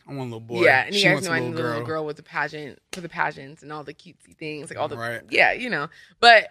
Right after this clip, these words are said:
Speaker 2: as far as, like, as a couple, like, obviously marriage and buying a house and all those, all those typical standard American dream things.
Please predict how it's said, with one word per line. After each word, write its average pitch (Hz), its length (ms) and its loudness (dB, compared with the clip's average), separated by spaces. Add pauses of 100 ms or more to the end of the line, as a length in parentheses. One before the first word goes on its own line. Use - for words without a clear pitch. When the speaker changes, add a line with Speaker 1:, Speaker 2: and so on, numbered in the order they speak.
Speaker 2:
as 214 200 2
far 240 180 2
as, 240 160 -4
like, 190 260 0 (220)
as 190 160 4
a 185 80 -2
couple, 190 380 -2
like, 175 180 -2
obviously 170 500 -4 (360)
marriage 160 760 -6 (100)
and 135 460 -12 (160)
buying 120 220 -10
a - 60 -20
house 226 600 -6
and - 100 -16
all 151 120 -12
those, 147 240 -12 (180)
all 233 140 -2
those 220 200 -6
typical 160 500 -10
standard 147 520 -10
American 151 360 -10
dream 170 300 -8
things. 180 440 -2